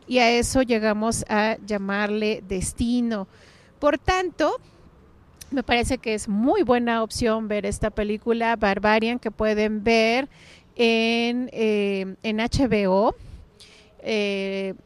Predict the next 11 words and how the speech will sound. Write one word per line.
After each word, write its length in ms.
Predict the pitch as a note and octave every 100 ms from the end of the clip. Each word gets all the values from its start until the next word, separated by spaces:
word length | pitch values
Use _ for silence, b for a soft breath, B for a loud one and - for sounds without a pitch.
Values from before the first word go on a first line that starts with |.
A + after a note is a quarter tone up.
| _
como 260 | A3 G#3
decía 300 | G#3 G#3+ B3
anteriormente, 800 | A3 A#3 A3 A3+ A3 A3+ A3 C4
estuvo 540 | C#4 - B3 G#3+ G#3+ A3
en 240 | G3+ F#3+
el 160 | F#3 F#3
cine, 840 | - C4 C4 B3 A#3+ A#3 A#3 A#3+ -
eh, 520 | F#3+ F3+ F3 - -
el 100 | F3+
año 220 | F3 F3
pasado, 680 | - - - B3 B3 B3 D#4